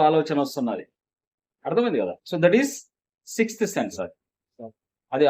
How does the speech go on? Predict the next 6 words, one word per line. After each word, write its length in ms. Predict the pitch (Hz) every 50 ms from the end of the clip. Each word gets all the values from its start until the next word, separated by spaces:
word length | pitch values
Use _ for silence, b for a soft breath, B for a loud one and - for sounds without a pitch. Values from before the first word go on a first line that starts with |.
| 135
ఆరో 160 | 139 143 156 156 143 139
ఇంద్రియం 340 | 143 147 151 147 147 131 113 -
అంటారు 220 | - - 101 95 90
దాన్ని. 160 | 82 82 _ _ _ _ _ _ _ _ _ _ _ _ _ _ 480 453 _ _ _ _ _ _ _ _ _ _ _ _ _ _ _ _ _ -
So, 60 | - 185 156 147 147 -
దాన్ని 340 | - - 196 208 214 220